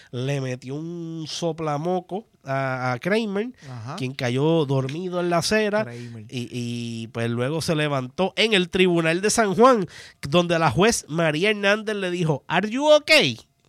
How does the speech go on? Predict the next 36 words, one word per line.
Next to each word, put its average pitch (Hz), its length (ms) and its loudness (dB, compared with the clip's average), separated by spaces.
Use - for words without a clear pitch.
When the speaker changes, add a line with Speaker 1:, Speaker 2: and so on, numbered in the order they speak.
Speaker 2:
Y 151 100 -10
él 147 100 -6
pensó 170 380 -2
que 208 120 -8
se 160 100 -8
había 147 180 -4
teletransportado. 156 840 -10
Speaker 1:
Es 185 120 -4
correcto. 196 500 -4
Y 156 40 -6
dice, 156 160 -4
"Wow, 262 420 6
cabrón, 247 480 2
yo 240 140 2
cuando 254 360 -2
bebo 247 320 2
lo 226 100 2
hago, 226 200 -2
la 202 160 -4
paso 226 300 0
cabrón." 208 680 -4
<laughs> - 60 -18
Y 143 760 -4
nada, 147 560 2
se 151 160 -4
despertó, 147 580 -4
"Wow, 247 220 2
una 220 260 0
mujer 233 340 0
frente 226 360 -4
a 190 80 0
mí, 202 400 -4
que 160 240 -4
yo 226 160 2
hice 240 240 -2
anoche." 220 500 0